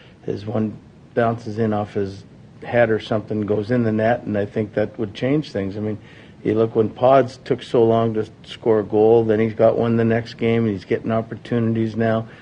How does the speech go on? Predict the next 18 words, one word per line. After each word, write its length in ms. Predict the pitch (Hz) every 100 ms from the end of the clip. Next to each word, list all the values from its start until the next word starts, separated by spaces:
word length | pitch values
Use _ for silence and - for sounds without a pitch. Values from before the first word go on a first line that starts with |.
| - - -
'cause 180 | 113
his 160 | 107 101
confidence 640 | - 120 120 110 107 -
is 140 | 110 107
a 60 |
little 240 | 107 107 104
bit 180 | 104 101
up 180 | 101
there. 200 | - 110
With, 180 | 110 104 - - - -
with 160 | 113 -
Hogs, 340 | 120 139 120
it's 140 | 107
the 80 | 107
same 320 | 101 117 113
way. 100 | 110
He's 100 | 101
gotten 420 | 107 104 - 107